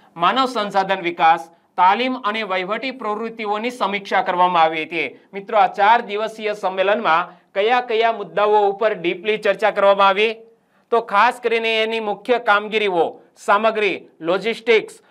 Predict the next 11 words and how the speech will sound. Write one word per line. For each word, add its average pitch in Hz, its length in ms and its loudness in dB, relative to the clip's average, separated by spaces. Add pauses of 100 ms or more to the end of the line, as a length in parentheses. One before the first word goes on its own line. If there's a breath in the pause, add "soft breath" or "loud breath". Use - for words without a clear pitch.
માનવ 196 300 0
સંસાધન 220 540 -2
વિકાસ, 190 500 2 (260 soft breath)
તાલીમ 233 380 2 (120)
અને 226 140 0 (120)
વહીવટી 202 560 -2
પ્રવૃત્તિઓની 226 800 0
સમીક્ષા 202 460 0
કરવામાં 185 360 4
આવી 170 220 -2
હતી. 156 280 -10